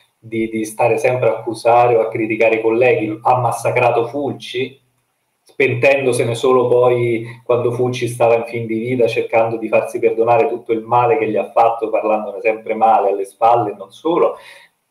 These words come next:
Cioè, ricordiamoci che Dario Argento è un colosso, e il suo, e il suo parlare ha un peso.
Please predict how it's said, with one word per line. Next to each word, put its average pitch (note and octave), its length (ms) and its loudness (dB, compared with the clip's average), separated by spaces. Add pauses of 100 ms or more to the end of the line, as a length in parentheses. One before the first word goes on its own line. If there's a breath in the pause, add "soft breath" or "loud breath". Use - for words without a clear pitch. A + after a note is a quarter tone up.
Cioè, - 200 2
ricordiamoci B2+ 540 2
che C#3+ 100 2
Dario A#2 180 2
Argento A2+ 380 2
è A2 40 0
un - 60 -8
colosso, G#2+ 560 2
e G#2 40 -6
il G#2 100 -10
suo, G#2+ 500 -2 (120)
e A#2+ 100 -2
il A#2 120 -2
suo A2+ 420 -2 (520)
parlare B2 520 4
ha A2 40 2
un - 220 -4
peso. - 480 -2